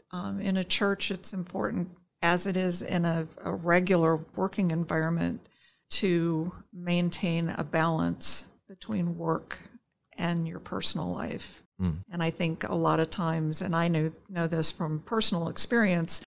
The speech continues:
Speaker 1: that it can all blend together when you are working in a church.
Speaker 2: Yeah.
Speaker 1: But we still have to,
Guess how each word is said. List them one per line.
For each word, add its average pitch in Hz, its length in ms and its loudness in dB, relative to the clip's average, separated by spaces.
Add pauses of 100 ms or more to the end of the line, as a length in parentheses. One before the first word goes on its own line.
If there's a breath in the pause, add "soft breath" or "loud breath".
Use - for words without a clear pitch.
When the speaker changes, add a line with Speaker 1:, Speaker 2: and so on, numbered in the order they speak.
(300)
Speaker 1:
that 180 160 6
it 165 200 4
can 180 200 4
all 170 240 6
blend 165 500 4
together 160 800 4 (100)
when 175 220 -2
you 165 160 2
are 156 140 2
working 165 640 -2 (140)
in 165 220 -2
a 214 140 -2
church. - 680 -2 (240 loud breath)
Speaker 2:
Yeah. - 200 -4 (120)
Speaker 1:
But 175 160 0
we 170 140 2
still 170 420 6
have 160 280 2
to, 160 340 0